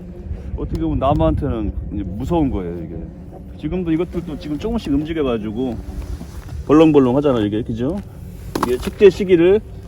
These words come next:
조금 늦게 하니까, 묘목을 식재하려면 최대한 해동하고 서리빨 피해가 없을 때쯤 돼서 빨리 심는 게 좋을 것 같아요.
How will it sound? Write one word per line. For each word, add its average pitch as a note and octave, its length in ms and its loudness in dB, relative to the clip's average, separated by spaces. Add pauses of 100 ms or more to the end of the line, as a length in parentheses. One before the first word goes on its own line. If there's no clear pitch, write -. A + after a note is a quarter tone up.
(420)
조금 C#3+ 380 6
늦게 B2+ 480 6 (120)
하니까, A#2 640 0 (920)
묘목을 D3 380 -2
식재하려면 C3+ 840 -2
최대한 D3 460 -6 (600)
해동하고 D#3 800 -4 (580)
서리빨 F#3 400 -2
피해가 D#3 300 -2
없을 C3+ 240 -6
때쯤 B2+ 340 -6
돼서 F2 140 -6
빨리 G#3 280 -4
심는 E3 320 -4
게 G#2 100 -4
좋을 G#2+ 180 -8
것 F2 260 -10
같아요. F2 280 -12